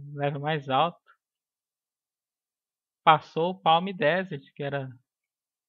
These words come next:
level mil aí, que era uma lenda. Vocês podem ver os online charts também.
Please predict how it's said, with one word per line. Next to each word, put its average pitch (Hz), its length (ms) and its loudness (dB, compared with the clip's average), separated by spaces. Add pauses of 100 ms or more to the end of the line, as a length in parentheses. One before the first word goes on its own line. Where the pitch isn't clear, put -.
(200)
level 139 320 -2
mil 147 320 -4
aí, 143 160 -4
que - 120 -10
era 127 80 -6
uma 131 140 -6
lenda. 139 580 -6 (1500)
Vocês - 180 -20
podem 170 400 -4
ver 170 380 -6 (260)
os 151 300 -6
online 170 480 -2
charts 151 580 -8
também. 139 380 -16